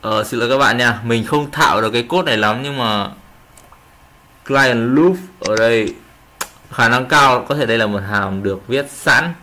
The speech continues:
Ở trong reconnect thì nó cũng, tức là khi mà các bạn reconnect xong á, thì, thì nó, à, có thể là khi mà ở trong reconnect này này,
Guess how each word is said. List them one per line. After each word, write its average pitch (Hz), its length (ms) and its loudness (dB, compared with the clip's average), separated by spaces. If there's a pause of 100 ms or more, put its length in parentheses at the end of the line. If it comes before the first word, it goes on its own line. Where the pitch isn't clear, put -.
(680)
Ở 120 120 0
trong 156 300 2
reconnect 160 680 0
thì 123 140 -2
nó 110 320 0
cũng, 165 540 -4 (1000)
tức 165 100 2
là 170 180 2
khi 175 160 6
mà 139 160 0
các 151 80 0
bạn 120 420 0
reconnect 139 580 -2
xong 143 380 0
á, 135 160 -4 (440)
thì, 107 300 -2
thì 104 140 -8
nó, 107 500 -4 (2500)
à, 127 360 2
có 139 100 2
thể 156 180 2
là 110 240 0 (800)
khi 160 240 0
mà 113 360 0
ở 120 300 0
trong 151 240 2
reconnect 156 460 0
này 143 100 -2
này, 107 120 0